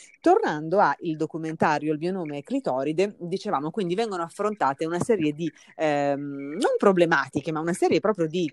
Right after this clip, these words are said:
questioni, eh, interessantissime. E quindi queste ragazze un po' parlano anche, per esempio, della scoperta dell'autoerotismo, no? Quindi ci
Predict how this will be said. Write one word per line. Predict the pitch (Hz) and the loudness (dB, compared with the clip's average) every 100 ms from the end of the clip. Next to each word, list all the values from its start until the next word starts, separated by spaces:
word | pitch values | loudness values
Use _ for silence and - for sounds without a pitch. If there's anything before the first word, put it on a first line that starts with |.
| - | 0
questioni, | 214 220 - - 175 135 143 226 359 - - - | 2 2 0 0 0 0 -4 -6 -8 -12 -20 -4
eh, | 185 165 - | 0 0 0
interessantissime. | 233 262 175 151 - 170 175 165 139 - 214 294 453 | 0 2 2 0 0 -2 -2 -2 -6 -2 2 2 2
E | - | -2
quindi | 302 208 | 0 0
queste | 156 175 233 | 0 0 4
ragazze | 294 180 214 180 | 6 6 6 2
un | 170 | 4
po' | 202 | 4
parlano | - 151 196 214 | 4 2 2 2
anche, | 139 156 160 | 0 -2 -6
per | 160 | -4
esempio, | 165 160 185 160 143 - - | -4 -4 -6 -6 -8 -12 -14
della | 143 170 165 | 2 4 4
scoperta | - 180 156 - | 2 2 2 4
dell'autoerotismo, | 165 160 151 151 165 151 147 - 127 135 135 147 | 4 6 4 2 0 -6 -8 -12 -14 -14 -12 -8
no? | 185 196 _ - | -8 -8 _ -12
Quindi | 202 165 151 | -8 -8 -10
ci | _ | _